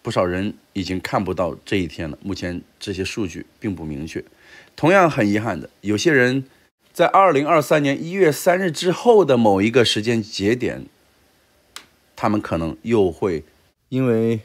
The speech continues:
新冠永远的离开。某种意义上，这是更大的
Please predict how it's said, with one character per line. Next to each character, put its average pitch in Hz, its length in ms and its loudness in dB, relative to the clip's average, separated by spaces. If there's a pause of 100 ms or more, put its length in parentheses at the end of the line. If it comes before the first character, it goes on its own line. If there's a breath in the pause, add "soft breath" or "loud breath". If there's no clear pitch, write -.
(340)
新 131 280 -4
冠 123 240 0 (520)
永 101 240 0
远 87 180 -2
的 78 80 -6
离 78 160 -6
开。 76 300 -10
某 104 160 0
种 101 160 0
意 104 80 0
义 95 80 0
上， 85 180 -6
这 98 100 -6
是 90 160 -6 (480 soft breath)
更 110 300 0
大 78 240 -4
的 - 160 -16